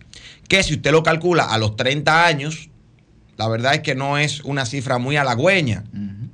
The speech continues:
Speaker 1: Pudo haber sido más. Pudimos utilizar mejores herramientas de negociación. Pudimos esperar que se acercara más el tiempo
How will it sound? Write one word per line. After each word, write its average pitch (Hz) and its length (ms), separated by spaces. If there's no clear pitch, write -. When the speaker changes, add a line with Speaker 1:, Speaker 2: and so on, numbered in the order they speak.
Speaker 1:
Pudo 214 300
haber 147 200
sido 139 240
más. 107 440
Pudimos 202 460
utilizar 165 500
mejores 165 360
herramientas 151 500
de 151 80
negociación. 120 680
Pudimos 185 560
esperar 165 560
que 156 100
se 127 100
acercara 139 600
más 151 260
el 113 160
tiempo 156 640